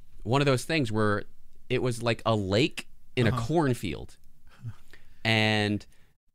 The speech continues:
Speaker 1: this guy just built it, like, in the thirties.
Speaker 2: Mm.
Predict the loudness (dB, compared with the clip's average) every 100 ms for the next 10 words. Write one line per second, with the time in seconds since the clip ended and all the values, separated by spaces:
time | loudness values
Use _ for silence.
0 | _ -20 -18 -2 -2 4 4 4 2 0
1 | 0 0 0 -2 -2 -2 0 0 -2 -8
2 | -8 -6 -4 -4